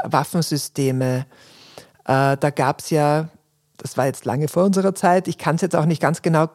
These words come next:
äh, rekonstruieren, aber Kuba-Krise,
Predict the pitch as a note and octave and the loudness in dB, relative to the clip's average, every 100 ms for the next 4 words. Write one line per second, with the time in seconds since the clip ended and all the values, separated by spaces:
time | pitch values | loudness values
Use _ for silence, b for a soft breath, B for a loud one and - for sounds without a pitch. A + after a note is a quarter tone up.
0 | - - D3+ D3 C#3+ D3+ E3+ D#3+ - D#3+ | -10 -2 2 2 0 -4 -4 -6 -6 -2
1 | D#3+ E3+ E3+ C3+ D#3 - G3 A3+ - G#3+ | 2 2 2 0 -2 -2 0 0 -2 -4
2 | A3 A3+ A3 A3+ | -2 0 0 -2